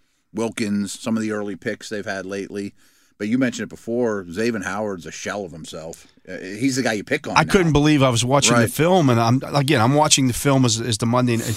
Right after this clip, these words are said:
Speaker 2: night game is on, so I'm watching kind of both at the same
Speaker 1: Yeah.
Speaker 2: time. And I'm watching this, and I don't have their roster in front of me. I'm just kinda
Speaker 1: Okay.
Speaker 2: taking some notes, and like, "Boy, Minnesota's really going after twenty-five. Who's twenty-five?" And I go and look at,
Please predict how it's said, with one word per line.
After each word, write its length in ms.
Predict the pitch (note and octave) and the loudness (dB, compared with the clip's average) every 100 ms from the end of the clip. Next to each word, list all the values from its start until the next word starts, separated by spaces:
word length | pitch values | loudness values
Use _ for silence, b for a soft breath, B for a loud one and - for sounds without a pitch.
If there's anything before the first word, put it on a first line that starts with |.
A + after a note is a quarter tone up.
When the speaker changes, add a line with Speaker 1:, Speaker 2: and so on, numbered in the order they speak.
| - | -2
Speaker 2:
night 200 | A#2+ A#2+ | 0 0
game 220 | G#2+ G2+ | 0 0
is 120 | F#2 | 0
on, 200 | G2 F2 | -2 -2
so 140 | - G#2 | 0 0
I'm 120 | A2+ | 0
watching 360 | A2+ A#2 A2 G2+ | 0 0 -2 -2
kind 140 | A2 | -2
of 120 | F#2 | -2
both 240 | G#2+ G#2+ E2 | -2 -4 -6
at 80 | |
the 80 | F#2+ | -4
same 240 | - G#2 G#2+ | -2 0 2
Speaker 1:
Yeah. 180 | C3 A2 | 2 2
Speaker 2:
time. 80 | - B B B B - | -2 B B B B 0
And 100 | A#2 | 2
I'm 140 | A2+ | 4
watching 340 | B2+ C#3+ C3+ | 2 2 2
this, 200 | B2 A#2 | 4 4
and 100 | A2 | 4
I 60 | A#2+ | 4
don't 180 | B2+ A#2+ | 4 4
have 160 | A#2+ | 2
their 120 | A2 G2 | 0 -2
roster 400 | A2 C3 - G2+ | 0 0 0 -2
in 100 | F2+ | -2
front 240 | C3 E3 | -2 0
of 60 | A#2+ | 0
me. 100 | F#2+ | 0
I'm 100 | G2+ | -2
just 140 | G#2 - | -4 -2
kinda 200 | A2 G#2 | 0 2
Speaker 1:
Okay. 140 | A#2+ | 2
Speaker 2:
taking 180 | G#2+ G#2 | 2 0
some 160 | G2+ | 0
notes, 420 | G2+ C#3 C#3 - - b b b b b | 2 2 2 0 -6 b b b b b
and 120 | A#2+ | 0
like, 260 | A2+ G#2+ - - _ _ D3+ | 2 0 -6 -20 _ _ 2
"Boy, 340 | A#3+ F3 G2 - _ D#3 | 6 6 2 -8 _ 0
Minnesota's 500 | A3 - F#3+ F3+ B2+ | 4 6 6 4 4
really 200 | E3+ D3 | 4 4
going 180 | D3+ | 4
after 180 | D#3 C#3 | 2 0
twenty-five. 600 | B2+ D#3 D3+ C3+ D#3 B2+ | -2 2 2 4 2 4
Who's 180 | B2+ G#3 | 2 0
twenty-five?" 480 | - G#3 E3+ F3 D#3+ | 0 2 4 2 4
And 80 | C3+ | 2
I 40 | |
go 100 | C#3 | 4
and 100 | D3+ | 4
look 140 | D3+ | 2
at, 60 | C#3+ | 0